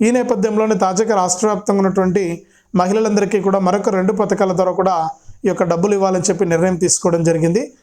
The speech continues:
మరి ఏ పథకాలు అమలు కాబోతున్నాయి మహిళలకు ఈ డిసెంబర్ నెలలో, మరి ఏ పథకాల ద్వారా మహిళలు లబ్ధి పొందొచ్చు, దీనికి సంబంధించి అర్హతలు ఏంటి, అనర్హతలు ఏంటి అనే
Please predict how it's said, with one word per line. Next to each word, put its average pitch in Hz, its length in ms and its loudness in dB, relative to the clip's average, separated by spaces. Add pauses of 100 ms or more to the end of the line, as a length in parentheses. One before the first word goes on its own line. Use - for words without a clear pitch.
(180)
మరి 185 120 2 (100)
ఏ 214 40 2 (120)
పథకాలు 226 380 0
అమలు 202 240 0
కాబోతున్నాయి 185 520 0
మహిళలకు 175 440 0 (180)
ఈ - 100 0
డిసెంబర్ 180 380 0
నెలలో, 175 200 0 (380)
మరి 185 200 2
ఏ 208 120 2
పథకాల 208 380 -2
ద్వారా 202 140 2 (100)
మహిళలు 185 380 2
లబ్ధి 165 260 0
పొందొచ్చు, 170 380 0 (440)
దీనికి 208 260 0
సంబంధించి 214 400 0
అర్హతలు 196 400 0
ఏంటి, 196 200 0
అనర్హతలు 185 460 0
ఏంటి 185 180 0
అనే 180 100 2